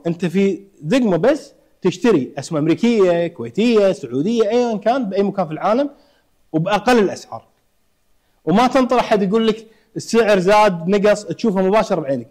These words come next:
اليوم التكنولوجيا وايد ساعدتنا في هذا المجال. ولذلك عشان أنت تبني خطة استثمارية، وهذه الخاتمة، عشان تبني خطة استثمارية لازم،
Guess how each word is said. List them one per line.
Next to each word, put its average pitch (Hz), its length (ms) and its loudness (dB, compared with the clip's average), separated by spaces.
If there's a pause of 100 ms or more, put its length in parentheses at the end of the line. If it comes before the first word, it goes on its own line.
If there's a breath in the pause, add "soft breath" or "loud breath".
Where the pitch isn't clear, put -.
(100)
اليوم 214 220 0
التكنولوجيا 202 420 -2
وايد 220 260 2
ساعدتنا 151 380 -2
في 120 100 -12
هذا 120 140 -10
المجال. 117 280 -14 (400 soft breath)
ولذلك 247 540 0 (380 soft breath)
عشان 240 480 2
أنت 269 200 0
تبني 226 380 2
خطة - 260 -2
استثمارية، 180 640 0
وهذه 165 220 0
الخاتمة، 156 580 -4 (400 soft breath)
عشان 262 280 0
تبني 254 220 2
خطة 240 200 -2
استثمارية 185 520 -2
لازم، 214 640 0